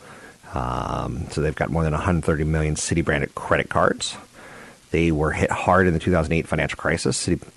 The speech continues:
has been refocusing on its original mission, which was traditional banking. It's got some one point seven trillion dollars in assets and some nine hundred thirty billion dollars in deposits.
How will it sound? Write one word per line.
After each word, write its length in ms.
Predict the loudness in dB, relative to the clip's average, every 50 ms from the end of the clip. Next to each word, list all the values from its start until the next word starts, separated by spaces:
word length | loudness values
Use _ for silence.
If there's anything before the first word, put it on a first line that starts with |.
| -20 -20 _ _ _ -20 _ _ -20 -20 _ _ -6
has 180 | -6 -6 -4
been 160 | -4 -4 -2 -2
refocusing 500 | -2 -2 -2 -2 -2 -2 -2 -4 -2 0
on 140 | 0 0
its 160 | -2 -4 -4 -4
original 280 | -4 -4 -4 -4 -4
mission, 400 | -2 -2 -2 -2 0 2 2 2
which 160 | 2 0 -2
was 140 | -4 -6 -6
traditional 400 | -6 -4 -4 -4 -2 -2 -2 -2
banking. 360 | -2 -2 -4 -2 -2 -2 -2
It's 120 | -2 -2 -4
got 160 | -8 -8 -4
some 140 | -4 -2 0
one 160 | 0 -2 -2
point 240 | -2 -4 -4 -4 -4
seven 260 | -4 -4 -2 -2 -4
trillion 400 | -4 -6 -2 2 2 2 2 2
dollars 240 | 0 0 0 -2 -4
in 100 | -6 -6 -4
assets 640 | -2 -2 -2 -2 -2 -2 -2 -2 -2 -6 -12 -14 -14 -18 -20 -20 -20 -20 -20 -20 -20 -20 -20 -20 -20 -20 -20 -12 -8
and 120 | -6 -4 -2
some 260 | -2 0 0 0 0
nine 220 | 0 0 0 0
hundred 240 | 2 2 0 0 -2
thirty 360 | 0 0 0 0 0 -2 -4
billion 600 | -4 -6 -8 -8 -8 -2 0 2 4 4 4 4
dollars 340 | 4 2 2 0 0 -2 -2
in 40 | -4
deposits. 640 | -6 -2 -2 -2 0 0 0 0 -2 -2 -6 -10